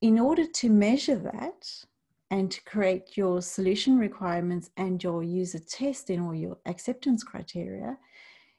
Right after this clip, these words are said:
you can then pull in the capabilities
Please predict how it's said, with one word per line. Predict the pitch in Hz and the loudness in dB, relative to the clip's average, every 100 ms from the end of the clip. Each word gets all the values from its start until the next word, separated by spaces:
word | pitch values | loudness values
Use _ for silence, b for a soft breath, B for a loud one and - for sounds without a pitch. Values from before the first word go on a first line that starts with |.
| b | b
you | 220 247 | 0 0
can | - 262 220 | 2 4 4
then | 208 208 208 - | 4 2 0 -4
pull | - 320 339 | -2 2 2
in | - 208 202 | 2 2 4
the | 196 | 2
capabilities | 196 220 240 233 226 190 185 190 - - 170 240 349 - - | -2 -4 -2 -2 -2 0 0 -2 -4 -8 -6 -4 -6 -8 -18